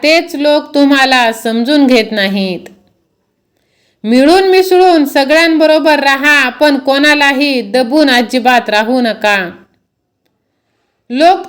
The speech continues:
तर नाव सुद्धा विसरतात, जेव्हा त्यांचं तुमच्याकडचं काम पूर्ण झालेलं असतं. श्वास तुटणं तर एक छोटी गोष्ट आहे, जेव्हा आपली लोक आपली साथ सोडून देतात, मरण त्याला म्हणतात.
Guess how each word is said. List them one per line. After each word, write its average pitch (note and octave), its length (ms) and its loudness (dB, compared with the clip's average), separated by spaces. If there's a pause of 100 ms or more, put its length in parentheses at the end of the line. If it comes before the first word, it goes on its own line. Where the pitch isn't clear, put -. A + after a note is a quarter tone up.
तर F4 260 4
नाव D4+ 340 0
सुद्धा F4 400 -2
विसरतात, D#4 920 0
जेव्हा C4+ 400 2
त्यांचं D#4 460 0
तुमच्याकडचं C#4 840 -2 (160)
काम B3 280 2
पूर्ण D4+ 440 2
झालेलं B3 420 0
असतं. G#3 580 -2 (1500)
श्वास D4 480 0 (100)
तुटणं F4+ 480 2
तर E4+ 160 4
एक E4 260 -2
छोटी D4 340 0
गोष्ट E4+ 380 0
आहे, D4+ 560 0
जेव्हा D4 460 -2
आपली D4 380 0
लोक D#4+ 200 2
आपली D4 480 0
साथ C4+ 400 -2
सोडून C#4 460 2
देतात, B3+ 640 -2
मरण A#3 500 -2
त्याला G#3+ 300 0
म्हणतात. G3+ 560 -2